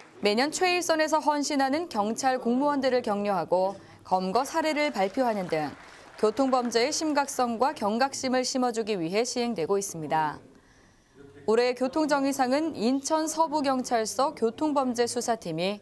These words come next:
수상의 영예를 안았습니다. 인천 서부경찰서 교통범죄 수사팀은 체계적 현장 분석과 탐문 수사로 인명피해 뺑소니 백일흔네 건, 보험 사기범 스물세 명을 검거하는 성과를 거뒀습니다.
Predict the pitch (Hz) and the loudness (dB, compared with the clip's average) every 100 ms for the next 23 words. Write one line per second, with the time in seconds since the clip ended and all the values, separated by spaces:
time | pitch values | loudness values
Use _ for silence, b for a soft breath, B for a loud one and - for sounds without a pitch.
0 | - - 220 214 180 220 220 180 226 240 | -14 -8 -4 -2 0 0 0 0 0 0
1 | 240 233 175 190 185 156 143 147 143 - | 0 0 0 -2 -4 -4 0 0 0 -8
2 | - - B B B B _ _ - - | -18 -20 B B B B _ _ -20 -12
3 | - 233 254 302 294 277 277 262 254 262 | 0 2 2 2 2 2 0 0 0 0
4 | 233 302 302 247 254 311 294 269 247 254 | 2 0 2 -2 0 0 2 2 0 -2
5 | 240 240 240 170 196 170 - b b - | -2 -2 -4 -2 -2 -2 -8 b b -16
6 | - 320 277 285 277 269 269 320 294 277 | -2 0 2 2 2 0 -2 -2 0 0
7 | 269 247 240 233 185 254 294 - 302 277 | 0 -2 0 -2 0 0 0 -2 0 0
8 | 277 226 190 165 180 202 B B B B | -2 -4 -4 2 2 0 B B B B
9 | 202 233 254 277 262 220 262 302 294 294 | 0 2 2 0 0 0 0 0 0 0
10 | 285 285 269 202 - 214 220 202 226 254 | 0 0 2 0 0 -2 -2 -2 0 2
11 | 175 185 185 170 143 107 B B B - | 2 -2 0 -2 -2 -6 B B B 0
12 | 214 247 247 247 220 214 233 269 285 320 | 2 2 2 0 0 2 2 2 -4 -2
13 | 311 302 294 285 294 302 285 277 214 214 | 0 0 -2 0 2 2 0 0 -2 0
14 | 226 175 185 262 277 262 180 196 202 196 | 0 2 -2 -2 -4 -2 0 0 -2 -4
15 | 190 156 139 147 143 | -6 -8 -2 -2 -2